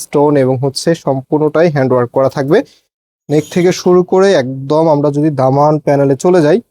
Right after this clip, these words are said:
দামানটা দেখেন কি সুন্দর করে ডিজাইন করা আছে। এত চমৎকার ড্রেস দেখাতেও ভালো লাগে এবং hopefully আপনাদের কাছে দেখতেও ভালো লাগে। ভিডিওতে অবশ্যই লাইক দিয়ে দিবেন, শেয়ার করে দিবেন। পাশেই কিন্তু শেয়ার বাটন আছে, ইমো,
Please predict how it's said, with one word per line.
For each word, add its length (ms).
দামানটা 480
দেখেন 340
কি 200
সুন্দর 680
করে 220
ডিজাইন 400
করা 280
আছে। 220
এত 180
চমৎকার 600
ড্রেস 520
দেখাতেও 580
ভালো 280
লাগে 220
এবং 180
hopefully 360
আপনাদের 360
কাছে 280
দেখতেও 420
ভালো 220
লাগে। 160
ভিডিওতে 300
অবশ্যই 340
লাইক 220
দিয়ে 100
দিবেন, 240
শেয়ার 360
করে 220
দিবেন। 260
পাশেই 340
কিন্তু 200
শেয়ার 300
বাটন 260
আছে, 300
ইমো, 200